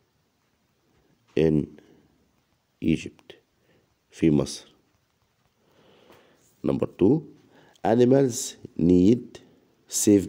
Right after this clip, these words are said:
places to live. Animals، الحيوانات، need، بتحتاج،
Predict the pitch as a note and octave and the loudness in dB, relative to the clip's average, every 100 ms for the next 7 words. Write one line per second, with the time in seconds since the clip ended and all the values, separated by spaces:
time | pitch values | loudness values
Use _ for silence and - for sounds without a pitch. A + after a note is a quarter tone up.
0 | - E2+ F2+ E2 - E2 C#2 C2 - - | 0 0 0 -4 -2 0 0 -2 -10 -20
1 | _ _ _ _ _ _ _ _ _ _ | _ _ _ _ _ _ _ _ _ _
2 | _ _ _ _ _ _ _ _ _ _ | _ _ _ _ _ _ _ _ _ _
3 | _ - C2 C2+ - G#2+ B2+ - - - | _ -4 0 2 2 0 -4 -10 -18 -20
4 | _ _ A2+ _ - - - C2+ B1 B1 | _ _ -20 _ -18 -14 -10 -6 -4 -2
5 | B1 D2+ B2+ - - _ _ _ _ _ | -2 -2 -2 -6 -18 _ _ _ _ _
6 | _ _ _ _ _ _ _ _ - C#2+ | _ _ _ _ _ _ _ _ -4 0
7 | D2 D#2+ A#2 - - - - - - D2+ | 2 0 -2 -6 -12 -10 -10 -14 -6 0
8 | D#2+ B2 - - | 2 0 -6 -20